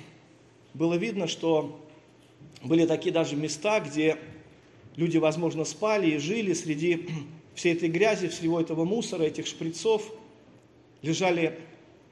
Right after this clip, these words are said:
такие даже вещи, как тесты на беременность. И я представил и понял, что, ну, наверное, здесь какие-то девушки,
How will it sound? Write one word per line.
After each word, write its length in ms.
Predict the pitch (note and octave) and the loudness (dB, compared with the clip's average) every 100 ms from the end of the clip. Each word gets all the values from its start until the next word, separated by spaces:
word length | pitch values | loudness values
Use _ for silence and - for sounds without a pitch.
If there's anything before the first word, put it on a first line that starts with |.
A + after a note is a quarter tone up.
| - | -6
такие 280 | D3 F#3+ | -2 2
даже 380 | E3+ E3 D#3+ E3 E3 | 4 4 2 0 2
вещи, 320 | E3 G3 F3 | 2 2 2
как 200 | - D#3 | -2 0
тесты 360 | - G#3 G3+ F3+ | 4 4 4 0
на 120 | D#3+ | 2
беременность. 760 | D#3 F3 A3 F#3+ E3+ D3+ - - - - - - - - - - - - | 4 6 4 2 -2 -4 -8 -18 -20 -20 -20 -20 -20 -20 -20 -20 -20 -8
И 80 | D#3 | 2
я 300 | E3+ F3+ F3+ - C#3 B2 - - - - - - - - | 4 4 2 -4 -8 -10 -18 -20 -20 -20 -20 -20 -18 -6
представил 560 | D#3+ - A3+ A3+ F#3 | -4 0 2 4 4
и 60 | F3+ | 2
понял, 340 | F3+ A3+ G#3 | 2 2 2
что, 240 | F#3+ - F3 | -2 -2 -2
ну, 100 | E3+ | 2
наверное, 400 | E3+ G#3+ G#3 E3 | 4 4 4 -2
здесь 380 | D#3+ F#3 - - - - - - - - | 0 0 0 -8 -16 -20 -20 -20 -18 -6
какие-то 380 | D#3+ G#3+ G3+ F3+ | -2 0 2 2
девушки, 640 | E3+ A3+ G#3 - E3+ D#3 | 4 4 2 -2 2 2